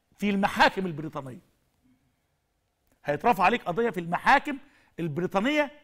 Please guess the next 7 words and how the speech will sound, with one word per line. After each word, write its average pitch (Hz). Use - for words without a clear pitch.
ولن 185
تفلت 214
من 185
العقاب 233
على 185
هذا 233
التحريض 208